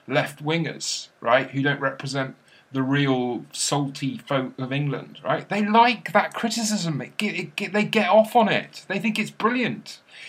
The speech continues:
They don't want to hear some sour-faced <laughs> leftist saying, "You fuckers, you're all, you're, you're wedded to capitalism and you, your, your vaunted liberalism is a sham," right? They didn't want to hear that in two thousand and seven.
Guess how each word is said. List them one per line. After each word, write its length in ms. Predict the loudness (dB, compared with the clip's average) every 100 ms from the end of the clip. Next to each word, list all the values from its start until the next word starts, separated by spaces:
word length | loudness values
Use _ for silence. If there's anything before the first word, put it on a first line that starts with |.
| -6
They 140 | 2 2
don't 300 | 6 6 4
want 140 | 0
to 80 | 0
hear 200 | 0 0
some 400 | 0 -2 -2 -4
sour-faced 640 | -2 2 2 4 2 2 0
<laughs> 60 | 0
leftist 420 | 0 -4 -2 -2
saying, 520 | 2 6 6 6 -4 -10 -20 -14 0
"You 200 | 2 2
fuckers, 480 | 4 4 4 -2
you're 140 | 0 4
all, 240 | 6 4
you're, 340 | 4 2 0 -2 0 0
you're 200 | 4 4
wedded 460 | 6 4 4 2 0
to 100 | 0
capitalism 640 | 2 2 -2 -4 -4 -4
and 100 | -4
you, 160 | -4 -4
your, 520 | 0 2 4 2 0 -2
your 300 | 0 2 2
vaunted 400 | 0 -2 0 2
liberalism 480 | 2 4 4 2 -4
is 120 | -6
a 60 | -4
sham," 720 | 0 4 6 6 4 -2 0
right? 300 | 8 8 8 -6 -16 -2
They 120 | 2
didn't 220 | 4 4 6
want 160 | 8
to 60 | 8
hear 260 | 6 6
that 160 | 6 6
in 80 | 4
two 180 | 0 2
thousand 300 | 2 2 -4
and 100 | -6
seven. 380 | -6 -8 -10